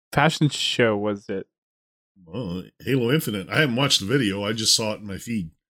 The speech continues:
Speaker 1: <laughs> I wonder if it's, like, showcasing armors or something like that.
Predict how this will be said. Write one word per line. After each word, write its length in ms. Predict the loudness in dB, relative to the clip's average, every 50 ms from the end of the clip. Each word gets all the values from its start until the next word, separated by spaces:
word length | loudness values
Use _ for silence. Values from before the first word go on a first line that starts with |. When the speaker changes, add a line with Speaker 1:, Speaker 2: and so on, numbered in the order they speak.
| _ _ _ _
Speaker 1:
<laughs> 440 | _ _ _ _ _ _ _ -4 0
I 500 | 2 2 2 0 -6 -2 _ 4 4 4 _ 2 2 4 6
wonder 260 | 6 6 6 6 2
if 40 | -2
it's, 120 | 0 4 4
like, 140 | 4 4
showcasing 560 | 4 4 4 4 6 6 2 2 2 0 -2 0
armors 300 | -2 -2 -2 -2 -4 -4
or 60 | -4
something 300 | -6 -6 -10 -10 -10 -10
like 160 | -10 -8 -8 -8
that. 200 | -8 -10 -10